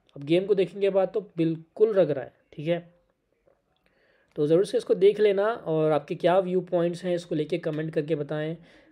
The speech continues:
आपको लाइक करना है मिनिमम सेवेंटी और कमेंट भी करना है चालीस के ऊपर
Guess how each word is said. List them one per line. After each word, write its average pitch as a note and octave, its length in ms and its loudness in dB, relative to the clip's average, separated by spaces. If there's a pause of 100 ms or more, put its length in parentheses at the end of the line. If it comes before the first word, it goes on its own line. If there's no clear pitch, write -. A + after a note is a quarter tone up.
(100)
आपको F3+ 360 0 (180)
लाइक E3+ 320 4
करना F3+ 320 2
है F#3 300 -2
मिनिमम E3+ 460 -4
सेवेंटी E3+ 520 -2
और F3+ 220 0
कमेंट F3+ 420 0
भी F#3 180 -2
करना F#3 320 -2
है F#3 160 -4
चालीस E3+ 380 -4
के E3+ 100 -4
ऊपर C#3+ 320 -6